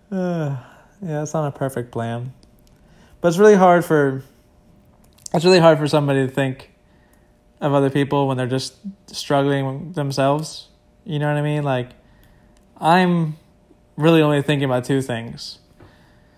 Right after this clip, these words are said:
I mean, oh, maybe three. I guess I can put three. Like, how am I paying my rent? That's an obvious one. What am I gonna eat kind of thing. Like, that whole kinda goes in one.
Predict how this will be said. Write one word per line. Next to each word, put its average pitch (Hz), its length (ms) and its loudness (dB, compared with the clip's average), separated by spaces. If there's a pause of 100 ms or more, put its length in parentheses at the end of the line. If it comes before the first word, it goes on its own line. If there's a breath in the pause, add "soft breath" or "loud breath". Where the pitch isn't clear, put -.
(580 soft breath)
I 156 80 0
mean, 160 160 0
oh, 226 180 8
maybe 214 240 6
three. 135 480 0 (140)
I 170 100 -6
guess 160 220 -4
I 170 80 0
can 165 100 -2
put 147 180 0
three. 135 300 -2
Like, 123 240 -4
how - 520 -4
am 139 100 0
I 143 100 0
paying 151 300 -2
my 156 140 2
rent? 185 360 2 (300)
That's 139 240 -2
an 147 100 -6
obvious 143 400 -4
one. 151 540 -4
What 151 100 -6
am 143 80 -4
I 143 80 -4
gonna 139 120 -6
eat 139 280 -6
kind 143 160 -8
of 139 100 -10
thing. 143 260 -6
Like, 131 200 -6
that 135 160 -2
whole 135 460 -4 (460)
kinda 143 200 -8
goes 139 160 -4
in 139 140 -6
one. 143 340 -4